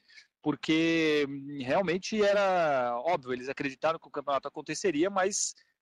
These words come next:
qualquer tipo de evento, qualquer tipo de agremiação pede garantias pra, pra assinar contratos. E me parece que faltou isso, que acho que vai se confirmar caso a, a seleção passe essa data fifa sem jogar, o que, como o Marcelo falou,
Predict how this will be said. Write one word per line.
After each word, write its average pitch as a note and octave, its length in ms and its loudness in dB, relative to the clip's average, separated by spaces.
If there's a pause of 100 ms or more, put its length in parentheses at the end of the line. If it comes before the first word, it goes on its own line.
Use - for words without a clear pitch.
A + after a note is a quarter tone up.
(120)
qualquer D4 280 2
tipo - 280 -4
de D#3 160 -10
evento, C#3 500 0
qualquer E3 220 -2
tipo - 200 -8
de D3 240 0
agremiação C#3+ 580 0
pede F#3+ 280 0
garantias F#3 720 -2
pra, D#3 440 2
pra D3 200 -2
assinar D3 320 -4
contratos. C#3+ 580 0 (400)
E D3+ 140 -2
me D#3+ 120 -2
parece E3 560 2
que F#3 120 -6
faltou - 440 0
isso, F3+ 420 -2 (380)
que C#3 200 0
acho C#3 160 0
que D#3+ 100 -8
vai D3 100 2
se - 100 -8
confirmar D#3+ 520 0
caso D#3+ 580 2
a, C#3+ 360 2
a C3 40 -4
seleção D3 540 -2
passe D3+ 300 0
essa D3+ 140 -6
data C#3 260 0
fifa D#3+ 280 -4
sem D#3+ 200 -6
jogar, D3 340 2
o D3 40 0
que, F#3 200 -10
como D3+ 200 -6
o D3+ 40 -18
Marcelo C#3 320 0
falou, C3+ 400 0